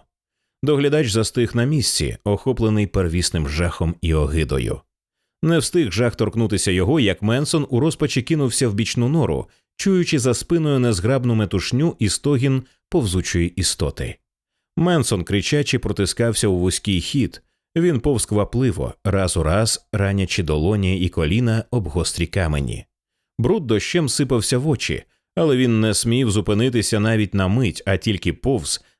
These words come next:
задихаючись, лаючись і гарячково молячись. З тріумфуючим писком на нього знову напали щури. А й він ледь не впав жертвою їхніх лютих укусів. Тунель звужувався.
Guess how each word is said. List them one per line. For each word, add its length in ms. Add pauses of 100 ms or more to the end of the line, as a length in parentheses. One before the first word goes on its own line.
задихаючись, 1000
лаючись 720
і 60
гарячково 580
молячись. 760 (640)
З 100
тріумфуючим 920 (140)
писком 520 (260)
на 160
нього 280
знову 420
напали 440
щури. 480 (560)
А 80
й 160
він 300 (120)
ледь 480
не 140
впав 380
жертвою 540
їхніх 420
лютих 360
укусів. 640 (400)
Тунель 280
звужувався. 760